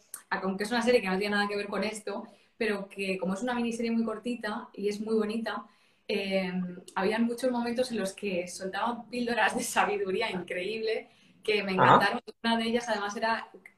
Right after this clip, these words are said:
Speaker 1: muy parecida a esta que has dicho, ¿no? De las personas realmente fuertes no son las que no sienten miedo, sino las que pueden convivir con él. Y frases
Speaker 2: Mm.
Speaker 1: así a montones. Yo me quedé alucinada. Ay, por cierto,
Speaker 2: Sí.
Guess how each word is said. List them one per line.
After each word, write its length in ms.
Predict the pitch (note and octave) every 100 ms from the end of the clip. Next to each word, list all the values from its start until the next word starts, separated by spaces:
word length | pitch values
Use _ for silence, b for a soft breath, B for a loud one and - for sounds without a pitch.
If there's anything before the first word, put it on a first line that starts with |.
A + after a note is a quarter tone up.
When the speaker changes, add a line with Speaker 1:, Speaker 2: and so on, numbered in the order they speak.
| -
Speaker 1:
muy 140 | G3+
parecida 380 | G#3 G#3+ A3+ G#3+
a 40 | G3+
esta 160 | G#3+
que 60 | G3
has 80 | F3
dicho, 240 | F#3 E3+
¿no? 100 | A3
De 80 | A3+
las 140 | -
personas 340 | G#3 F#3+ F#3+ G3
realmente 340 | G3 G3 F#3+
fuertes 500 | F#3 G3 F#3+ G#3 G#3
no 160 | F#3+ F#3+
son 160 | G3 F#3
las 160 | F#3
que 160 | - F#3
no 80 | F3
sienten 320 | G3 F#3 F3+
miedo, 220 | F#3 G3
sino 180 | G#3 F#3
las 160 | E3+ -
que 260 | E3+ - _ _
pueden 220 | G#3 G#3
convivir 360 | G#3 F#3 F3+ F3+
con 200 | D#3+ E3+
él. 100 | - _ _ -
Y 100 | F#3
frases 340 | F#3+ F3+ E3
Speaker 2:
Mm. 20 |
Speaker 1:
así 240 | - - A3
a 40 |
montones. 500 | A3 F3 - E3+ E3+ D#3
Yo 120 | E3
me 120 | F3+ F3+
quedé 140 | F#3
alucinada. 560 | F#3 F#3+ G3+ E3 D#3+ D#3 - B B -
Ay, 140 | D4
por 140 | B3 -
cierto, 380 | A4 - - - -
Speaker 2:
Sí. 60 | -